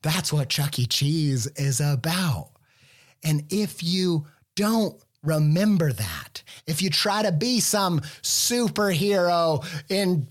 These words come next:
with the power of time manipulation with the chronokinesis, <laughs> I said chronokinesis, like, seven times on this podcast. No one knows why. Um, I like the word, <laughs> but if you try to do that, you're gonna miss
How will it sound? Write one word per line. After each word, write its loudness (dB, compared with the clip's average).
with -2
the -2
power 0
of 0
time 2
manipulation 2
with 0
the -4
chronokinesis, 0
<laughs> -10
I 0
said 0
chronokinesis, -2
like, -4
seven 0
times -2
on -2
this -4
podcast. -6
No -6
one 0
knows -4
why. -6
Um, -2
I -2
like 0
the -2
word, -6
<laughs> -8
but -4
if -2
you 0
try -2
to 0
do 2
that, -2
you're 0
gonna 2
miss 0